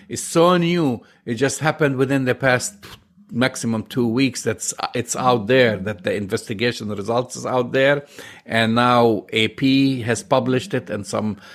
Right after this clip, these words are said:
other publications have picked it up, including, like I said, the Los Angeles Times.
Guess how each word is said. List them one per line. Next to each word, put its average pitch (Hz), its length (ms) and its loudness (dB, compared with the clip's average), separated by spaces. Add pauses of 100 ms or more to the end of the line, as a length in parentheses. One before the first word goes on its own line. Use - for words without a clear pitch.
(200)
other 120 360 4
publications 117 840 0
have 110 200 -6
picked - 240 -6
it 113 200 -4
up, 156 440 2
including, 110 520 -2
like 104 260 -4
I 110 40 -4
said, 107 260 -6
the 104 120 -2
Los 107 220 -2
Angeles 107 420 -6
Times. 151 360 0